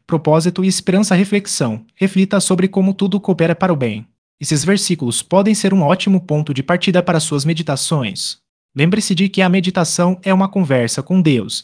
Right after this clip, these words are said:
então não hesite em expressar seus sentimentos. Integrando Salmos um, dois em meditações diárias. Agora, vamos focar em Salmos um, dois, que diz, "Antes, o seu prazer está na lei do Senhor, e na sua lei medita de dia e de noite."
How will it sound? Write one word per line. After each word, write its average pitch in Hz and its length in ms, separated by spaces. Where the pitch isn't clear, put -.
então 160 300
não 190 160
hesite 190 320
em 175 80
expressar 165 480
seus 151 240
sentimentos. 165 880
Integrando 165 480
Salmos 185 440
um, 170 100
dois 151 280
em 175 60
meditações 185 640
diárias. 147 440
Agora, 131 480
vamos 190 300
focar 143 340
em 156 80
Salmos 190 480
um, 180 140
dois, 127 400
que 156 120
diz, 156 380
"Antes, 185 460
o 165 80
seu 190 160
prazer 180 400
está 196 240
na 180 100
lei 147 180
do 170 140
Senhor, 151 400
e 175 60
na 180 140
sua 196 200
lei 170 200
medita 185 340
de 180 160
dia 151 400
e 185 80
de 180 100
noite." 139 520